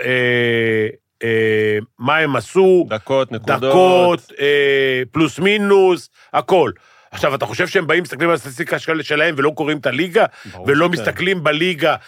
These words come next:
Speaker 1: מי מעליהם ומי מתחתם ומה יכול להיות המצב?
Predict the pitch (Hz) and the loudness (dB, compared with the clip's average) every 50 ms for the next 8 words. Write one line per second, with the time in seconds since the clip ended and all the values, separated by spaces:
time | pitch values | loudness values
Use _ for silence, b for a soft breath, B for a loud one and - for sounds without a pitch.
0 | B B B 127 151 175 180 175 170 165 160 151 143 139 143 165 175 165 143 160 | B B B -2 0 0 0 2 2 0 2 2 0 2 0 0 0 0 0 -2
1 | 156 160 165 165 156 - - 123 - - - 208 220 202 156 147 135 147 156 156 | 0 0 -2 -2 -2 -4 -4 -6 -4 0 2 2 2 2 0 -2 0 2 2 2
2 | 147 - 147 156 156 147 127 139 131 131 117 - 214 233 214 165 | 2 0 0 0 0 0 0 -2 -2 -2 -2 0 2 2 2 0